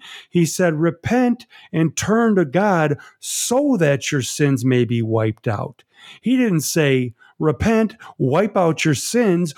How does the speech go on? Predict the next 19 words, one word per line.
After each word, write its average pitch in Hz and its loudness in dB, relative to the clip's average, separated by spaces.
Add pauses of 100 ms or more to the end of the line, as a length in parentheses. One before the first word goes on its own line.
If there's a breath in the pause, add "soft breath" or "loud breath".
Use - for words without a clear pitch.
so 170 0
that 156 0
you 151 0
can 127 0
turn 147 2
to 127 2
God." 131 -2 (460)
No. 120 -2 (260)
No, 135 -8
it 113 -6
doesn't 175 2
say 165 -2
that. 151 -2 (240 loud breath)
It's 139 -4
completely 220 -2
wrong. 160 0 (200 loud breath)
And 143 2
it 143 -2
makes 160 0